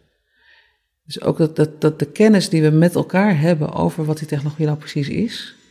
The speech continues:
is echt cruciaal. En op dit moment zit dat heel, veel te weinig. Je kan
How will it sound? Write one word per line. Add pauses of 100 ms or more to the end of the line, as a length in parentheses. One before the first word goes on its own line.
(640)
is
echt
cruciaal.
En
op
dit
moment (140)
zit
dat
heel,
veel
te
weinig.
Je
kan